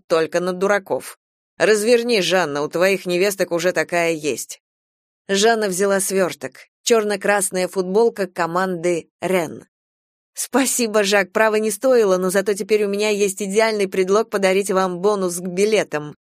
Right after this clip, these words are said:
сказала Жанна, вручая ему пакет, очень похожий на тот, что она сама только что развернула. Жак с изумлением обнаружил, что в нём тоже была футболка,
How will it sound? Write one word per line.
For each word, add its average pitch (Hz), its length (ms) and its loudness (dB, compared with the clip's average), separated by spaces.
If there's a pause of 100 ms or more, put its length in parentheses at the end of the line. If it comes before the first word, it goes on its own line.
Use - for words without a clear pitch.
(140)
сказала 170 460 0
Жанна, 180 380 0
вручая 175 460 0
ему 170 260 -4
пакет, 214 540 -2 (400)
очень 262 300 0
похожий 254 460 -2
на 175 160 0
тот, 226 220 -2
что 185 220 -2
она 185 220 0
сама 190 320 -2
только 180 320 -2
что 175 200 -4
развернула. 165 760 -2 (500)
Жак 220 300 2
с - 80 -4
изумлением 214 600 0
обнаружил, 233 680 0
что 226 260 0
в 208 100 -6
нём 208 380 -4
тоже 180 360 2
была 175 340 2
футболка, 165 840 -2